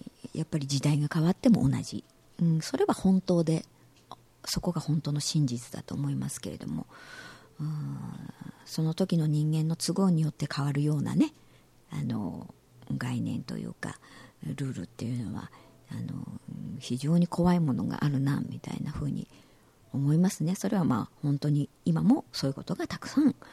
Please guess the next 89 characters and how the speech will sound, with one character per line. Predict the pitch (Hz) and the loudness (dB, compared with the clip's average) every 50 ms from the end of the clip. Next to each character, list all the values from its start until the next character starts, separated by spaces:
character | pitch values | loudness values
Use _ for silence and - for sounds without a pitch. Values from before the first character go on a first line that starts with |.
| - - - - - _ - - - - - - | -20 -20 -20 -20 -20 _ -20 -20 -20 -20 -12 -10
あ | 143 135 | -8 -8
の、 | 139 139 - 120 117 117 - - | -6 -8 -10 -12 -12 -14 -10 -6
あ | 131 | -6
る | - - - | -6 -4 -6
と | - - | -6 -8
思 | - - - | -8 -6 -8
い | - | -8
ま | - - | -10 -12
す | - - | -14 -16
け | - - | -16 -16
れ | - | -14
ど | - - | -8 -4
も | - 143 | -2 4
ね。 | 214 254 226 - - - - - - - - _ _ _ _ - - - | 6 6 6 4 2 -6 -18 -20 -20 -20 -20 _ _ _ _ -20 -8 -4
え | 151 | -2
ー、 | 147 143 143 139 131 - 156 - 156 151 | -2 -2 -2 -4 -4 -6 -8 -8 -4 0
ま | 160 202 190 170 - | 2 4 4 4 4
あ、 | - | 4
日 | 147 160 | 2 4
本 | 165 202 220 214 180 | 6 6 6 6 6
は | 151 143 | 6 4
今、 | 151 143 135 107 - - - - - - - - | 4 4 2 0 -2 -6 -14 -20 -20 -20 -12 -8
あ | 143 143 | -6 -4
の、 | 151 139 - | -2 -4 -4
戦 | - - 135 135 | -2 0 0 0
争 | 143 - 131 135 139 | 0 -2 -2 -2 -2
し | - - | -2 -2
た | 160 | -2
り | 160 - - | -2 -2 -4
と | - - | -6 -8
か | - - | -8 -12
っ | - - _ - | -12 -12 _ -6
て | - | -6
い | - - | -6 -6
う | - | -6
こ | - - | -8 -8
と | - - | -8 -8
が | - - - - - - - - | -8 -10 -12 -12 -16 -20 -14 -6
あ | - | -4
り | 139 143 | -2 0
ま | 151 143 143 | 0 0 0
せ | - - 143 | 0 0 0
ん | 147 - | 0 0
の | - - | -4 -4
で、 | - - - | -6 -6 -6
そ | - - 160 147 | -4 -4 -2 -2
う | 147 | 0
い | 165 190 | 2 2
う | 196 196 202 - - - - - - - - - - | 4 4 2 0 -2 -4 -6 -8 -6 -6 -6 -6 -2
こ | - 180 | -2 2
と | - 226 247 | 2 4 4
で | - 175 | 4 2
ね、 | - 190 254 - - - - - - - - - - _ - - | 2 2 0 0 -2 -12 -20 -20 -20 -20 -20 -20 -20 _ -18 -10
あ | - | -8
の、 | 78 69 73 80 82 85 73 73 76 - - - - - | -6 -6 -4 -4 -4 -4 -6 -6 -6 -8 -10 -12 -8 -4
ワ | - 135 131 | -4 -2 -2
ン | 113 110 | -2 -4
ち | - | -4
ゃ | - | -4
ん | - | -6
を | 139 | -6
使 | - - - 104 - | -6 -6 -8 -6 -6
う | 123 | -6
っ | |
て | - - - | -8 -10 -12
い | |
う | - | -10
こ | - - | -10 -8
と | - - | -6 -4
は | 110 | 0
な | 143 156 151 | 2 2 2
い | 147 - | 2 0
で | - - | -2 -6
す | - | -6
け | - - | -6 -4
れ | 147 | 0
ど | 156 196 | 2 2
も | 339 440 | 4 4
ね、 | 480 220 | 4 4
あ | 147 | 2
の、 | - - | 0 -2
警 | - 135 - | -2 -4 -4
察 | 143 - - 151 - - 117 123 | -4 -4 -6 -6 -6 -8 -8 -8
犬 | - - 117 127 123 127 120 101 110 | -6 -4 -4 -2 -2 -4 -4 -6 -6
で | - - | -6 -2
ね、 | 202 294 294 | 0 0 0
き | - - - | 0 -2 -10
ち | - - | -12 -12
っ | 123 | -12